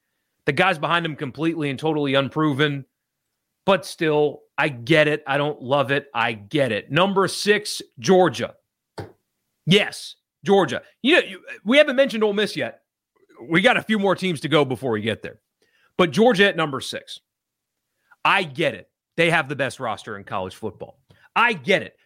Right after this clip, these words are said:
They'll be favored to win every game on their schedule, but it has nothing to do with quarterback play. Nothing at all.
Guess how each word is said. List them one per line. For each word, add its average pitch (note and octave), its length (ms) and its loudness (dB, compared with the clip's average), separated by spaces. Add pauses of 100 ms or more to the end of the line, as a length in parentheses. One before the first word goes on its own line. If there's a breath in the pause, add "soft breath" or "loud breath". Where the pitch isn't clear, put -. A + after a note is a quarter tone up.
(120)
They'll F#3+ 180 2
be F#3+ 140 -2
favored F#3+ 460 2
to F3 60 0
win E3+ 180 2
every F3 260 0
game A3 280 2
on F#3 120 2
their E3 100 0
schedule, D#3 360 0
but F3 140 4
it A#3+ 80 4
has C4 180 2
nothing C#4+ 360 2
to A#3+ 80 -6
do A3+ 120 -4
with A3+ 160 -4
quarterback F3 540 0
play. F2+ 220 -10 (600)
Nothing D#3+ 440 -2 (520)
at A#3+ 160 2
all. D3+ 400 -2